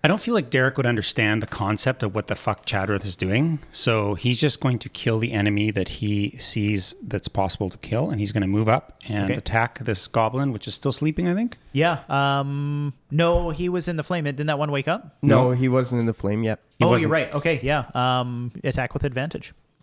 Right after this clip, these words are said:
Speaker 1: Uh, nineteen.
Speaker 2: That hits.
Speaker 1: Four damage.
Speaker 2: Four, uh, I think that was actually good enough. Yep, just.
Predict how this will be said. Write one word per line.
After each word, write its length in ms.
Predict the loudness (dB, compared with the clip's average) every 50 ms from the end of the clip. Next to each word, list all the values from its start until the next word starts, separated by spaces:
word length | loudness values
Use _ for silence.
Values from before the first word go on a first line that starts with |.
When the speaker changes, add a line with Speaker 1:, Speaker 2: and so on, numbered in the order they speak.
| _ _ _ _ _ _ _ _ _ _ _ _ _ _ _ _ _ -18 -18 -18 -20 _ _ _ _ _ _ _ _ _ _ _ _ _ _ _ _ _ _ _ _ _ _ _ _ -18 -14 -6 -2
Speaker 1:
Uh, 840 | 0 2 2 2 2 2 2 2 2 2 2 2 2 2 2 2 2
nineteen. 540 | 2 2 0 -2 -4 -4 -4 -4 -4 -4 -4
Speaker 2:
That 120 | -4 -4 -4
hits. 320 | -4 -4 -6 -8 -14 -18 -18 _ _ _ _ _ _ _ _ _ _ _ _ _ _ _ _ _ _ _ _
Speaker 1:
Four 160 | -4 -4 -2
damage. 400 | -2 -2 -4 -4 -6 -8 -10 -14 -20 -12 _
Speaker 2:
Four, 340 | -2 0 0 0 0 -2 -2
uh, 260 | -4 -4 -2 -2 -2
I 40 | -2
think 140 | -4 -4 -2
that 80 | -2 -2
was 100 | -2 -2
actually 220 | -4 -4 -6 -6
good 120 | -4 -4
enough. 220 | -2 -2 -4 -4 -4 -4
Yep, 280 | -4 -4 -4 -6 -6
just. 340 | -4 -2 -2 -2 -4 -8 -12